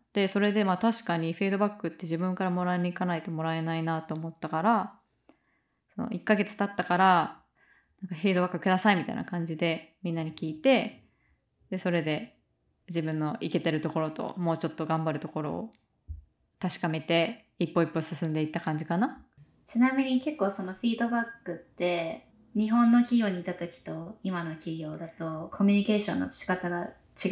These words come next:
Speaker 2: った？
Speaker 1: 全然違うね。やっぱアメリカの方式はさ、コンストラクティブフィードバックだから、
Speaker 2: うん。
Speaker 1: こういうところもいい、ああいうところもいい、ここもいい。でも、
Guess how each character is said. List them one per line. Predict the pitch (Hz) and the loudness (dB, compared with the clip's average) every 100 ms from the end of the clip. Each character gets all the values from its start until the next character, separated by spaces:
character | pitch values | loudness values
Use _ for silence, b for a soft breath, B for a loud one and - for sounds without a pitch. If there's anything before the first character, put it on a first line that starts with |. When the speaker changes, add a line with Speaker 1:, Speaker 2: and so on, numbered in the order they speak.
| 185 | 0
Speaker 2:
っ | - | 0
た？ | 208 - - - | -4 -4 -8 -6
Speaker 1:
全 | 180 180 180 | -2 0 0
然 | 170 180 175 175 - - | 0 2 2 0 -2 -4
違 | 170 | -2
う | 165 160 | -2 -2
ね。 | 156 160 147 - _ - | -2 -2 -6 -10 _ -12
や | |
っ | 185 | -4
ぱ | 175 | 0
ア | |
メ | 185 226 | 4 2
リ | 247 | 4
カ | 254 247 - - | 4 2 0 -4
の | 226 | -2
方 | 220 233 220 | 2 2 2
式 | - 220 | 0 0
は | 208 196 | 0 0
さ、 | - 156 - - | -2 -4 -6 -8
コ | - 226 | 0 0
ン | |
ス | 220 | 2
ト | 233 | 0
ラ | 220 | -2
ク | - | -2
テ | 220 196 | -2 -2
ィ | |
ブ | |
フ | - 208 | -2 0
ィ | |
ー | 196 | 0
ド | |
バ | - | -2
ッ | - | -6
ク | - - _ _ _ _ - | -10 -20 _ _ _ _ -8
だ | 165 | -6
か | - | -4
ら、 | 156 156 156 | -2 -2 -2
Speaker 2:
う | |
ん。 | 196 - _ _ _ _ | -6 -14 _ _ _ _
Speaker 1:
こ | _ 220 | _ 0
う | 247 | 2
い | |
う | |
と | 262 | 2
こ | 262 | 4
ろ | 233 185 | 4 4
も | 160 | 0
い | 151 | -4
い、 | 151 | -2
あ | 185 | 0
あ | 214 | 2
い | |
う | |
と | 220 | 0
こ | 208 202 | 0 0
ろ | 180 | -2
も | 151 | -4
い | |
い、 | |
こ | - 175 | -6 -4
こ | - | 4
も | 240 233 - | 6 6 2
い | 208 | -2
い。 | 202 - - | -2 -4 -8
で | 208 | 0
も、 | 226 240 214 196 | 2 4 2 -2